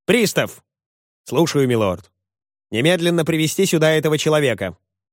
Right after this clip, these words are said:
"Слушаю, милорд". Но так как пристав не нашёл этого человека, то он и не привёл его. И когда улеглась суматоха, все вставшие посмотреть на виновного уселись снова. Маленький судья повернулся к свидетелю,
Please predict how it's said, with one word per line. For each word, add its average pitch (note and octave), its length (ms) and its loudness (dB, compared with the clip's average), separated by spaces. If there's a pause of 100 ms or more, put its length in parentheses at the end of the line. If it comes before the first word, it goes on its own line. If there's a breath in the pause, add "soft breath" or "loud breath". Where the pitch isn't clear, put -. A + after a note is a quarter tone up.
(240)
"Слушаю, D3+ 460 0
милорд". G2 440 -6 (800)
Но C#3 140 2
так A3+ 220 -2
как F3 200 -2
пристав E3+ 440 -2
не D#3 80 0
нашёл B2 420 -2
этого C#3+ 200 -4
человека, F3 600 0 (300)
то D#3+ 160 2
он A3+ 140 2 (100)
и F#3+ 60 0
не F#3+ 120 2
привёл F3 400 0
его. D#2+ 360 -14 (380)
И C#3+ 100 -4
когда C3+ 320 0
улеглась B2 480 0
суматоха, F#3 720 -2 (160)
все C#3+ 220 0
вставшие B2 520 -2
посмотреть A#2+ 540 -4
на A2+ 80 -4
виновного F#3 680 0
уселись C3 520 -2
снова. F#2 480 -6 (720)
Маленький F#3+ 480 0
судья D#3+ 400 0
повернулся C#3 580 0
к A#2 60 -8
свидетелю, B2 680 -2